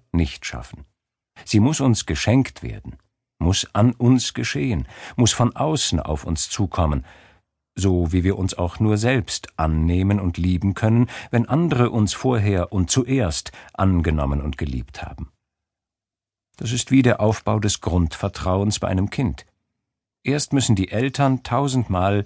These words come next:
„du“ sagen, bevor das Kind „ich“ sagen kann. Auch Geschenke, die man sich selbst macht, reichen an Geschenke, die wir von anderen erhalten und gespannt auspacken dürfen, nicht heran.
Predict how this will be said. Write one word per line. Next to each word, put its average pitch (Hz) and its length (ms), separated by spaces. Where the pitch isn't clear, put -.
„du“ 95 480
sagen, 71 520
bevor 95 320
das 78 240
Kind 71 400
„ich“ - 500
sagen 104 440
kann. 104 280
Auch - 220
Geschenke, 98 520
die - 100
man 60 160
sich 67 180
selbst 92 440
macht, 90 320
reichen 90 380
an 87 140
Geschenke, 101 460
die 85 120
wir 85 120
von 82 160
anderen 101 440
erhalten 107 520
und 101 220
gespannt 95 540
auspacken 87 600
dürfen, 117 340
nicht 120 220
heran. 101 420